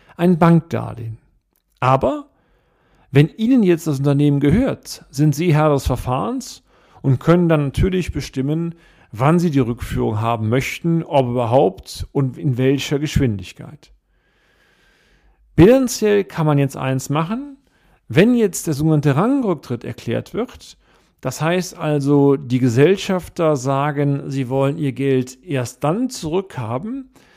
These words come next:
wenn die anderen Gläubiger bedient werden, das oftmals ein Mittel des Krisenfalles, dann kann dieses Fremdkapital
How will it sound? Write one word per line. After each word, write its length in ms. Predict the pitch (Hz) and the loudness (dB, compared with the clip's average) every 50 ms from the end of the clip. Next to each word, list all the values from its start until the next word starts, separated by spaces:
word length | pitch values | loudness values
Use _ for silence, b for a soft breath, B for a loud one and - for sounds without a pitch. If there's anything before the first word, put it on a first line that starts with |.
| b b b b b | b b b b b
wenn 640 | - 101 107 147 160 185 202 214 208 208 196 - - - | -6 0 4 4 4 6 4 2 0 -2 -4 -8 -12 -16
die 540 | 170 165 160 131 131 143 143 151 - - - | -16 -14 -10 -6 -4 -4 -4 -4 -6 -4 -4
anderen 600 | 156 180 196 208 202 202 190 180 175 165 151 - - _ - | -2 0 0 2 2 2 4 4 4 2 0 -2 -8 _ -6
Gläubiger 560 | 120 123 131 135 151 170 170 170 143 151 139 | 0 2 4 6 6 6 4 2 0 0 0
bedient 480 | 120 131 127 156 208 220 202 156 127 | 0 -2 -2 0 -2 -2 -2 -4 -4
werden, 400 | 117 117 123 135 202 208 220 208 | -4 -4 -4 -4 -6 -10 -12 -12
das 200 | - - 123 - | -12 -14 -12 -10
oftmals 400 | - 135 127 - - 147 135 120 | -8 -8 -8 -6 -6 -4 -4 -4
ein 60 | 120 117 | -2 -2
Mittel 220 | 123 123 131 117 | -2 -4 -4 -8
des 160 | 110 101 - | -10 -12 -14
Krisenfalles, 800 | - - 123 131 165 185 170 - 202 208 233 247 240 - - - b b b b b b b b b b b b b b b b b b | -12 -12 -10 -8 -8 -8 -8 -10 -12 -12 -10 -12 -12 -14 -16 -20 b b b b b b b b b b b b b b b b b b
dann 380 | - 143 175 220 254 262 254 - | 0 0 0 0 -2 -4 -6 -6
kann 260 | - 185 185 185 180 | -4 -2 -2 0 0
dieses 320 | 165 160 135 135 147 139 | -2 -2 -2 -4 -4 -4
Fremdkapital 1200 | - - - 143 147 160 180 170 - - 196 208 214 196 - - 185 180 180 180 185 185 180 170 160 | -6 -4 -2 -2 -2 -2 -4 -4 -6 -8 -8 -8 -8 -10 -10 -10 -8 -6 -4 -2 -2 -2 -4 -6 -8